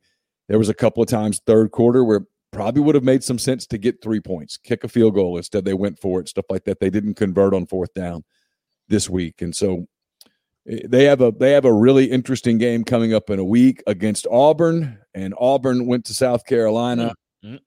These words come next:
Speaker 1: And I know Auburn had a chance late, but I watched a lot of this game, and it always felt like South Car-,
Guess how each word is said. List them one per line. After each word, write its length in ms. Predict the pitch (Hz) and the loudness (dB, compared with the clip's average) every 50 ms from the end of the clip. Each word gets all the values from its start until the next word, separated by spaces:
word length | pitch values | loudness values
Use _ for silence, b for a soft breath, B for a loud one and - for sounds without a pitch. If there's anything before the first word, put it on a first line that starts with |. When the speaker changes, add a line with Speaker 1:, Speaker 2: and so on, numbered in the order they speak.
| 104 92 | -10 -6
Speaker 1:
And 40 | 107 | -6
I 80 | 107 113 | -4 -2
know 200 | 120 127 131 123 120 | 2 4 6 6 6
Auburn 280 | 117 120 117 120 113 | 4 4 2 0 -2
had 160 | 110 117 113 110 | -2 0 -2 -2
a 40 | |
chance 460 | 101 - - 139 131 131 131 107 - - | -4 -4 -4 -4 -2 -2 -4 -6 -8 -6
late, 380 | 120 127 127 120 113 107 104 _ - | -2 -2 0 0 0 -2 -4 _ -8
but 160 | 92 95 92 _ _ _ _ _ _ _ _ _ _ _ _ _ _ _ _ _ _ _ _ _ _ _ _ _ _ _ _ _ _ _ _ _ _ _ _ _ _ _ _ _ _ _ - | -8 -8 -8 _ _ _ _ _ _ _ _ _ _ _ _ _ _ _ _ _ _ _ _ _ _ _ _ _ _ _ _ _ _ _ _ _ _ _ _ _ _ _ _ _ _ _ -2
I 60 | 120 | 0
watched 380 | 123 127 135 139 135 - - 135 | 2 2 2 0 0 -2 0 2
a 40 | 127 | 2
lot 280 | 123 127 131 123 120 | 2 2 2 0 -2
of 100 | 117 101 | -2 -2
this 160 | 113 107 - | -4 -6 -4
game, 420 | - 113 110 104 95 90 87 85 - - | -4 -4 -4 -4 -4 -6 -8 -8 -8 -6
and 160 | 98 101 104 | -4 -2 0
it 140 | 107 110 113 - | 0 0 0 2
always 640 | - 123 127 131 131 131 127 123 120 117 110 104 - | 2 4 6 6 6 6 6 4 2 0 -2 -4 -4
felt 300 | - - 107 104 101 - | -2 0 0 0 0 -2
like 280 | 98 104 101 98 85 - | -4 -6 -6 -6 -6 -8
South 320 | - 107 101 104 - - | -6 -6 -6 -6 -8 -6
Car-, 220 | - 107 98 98 | -2 0 0 0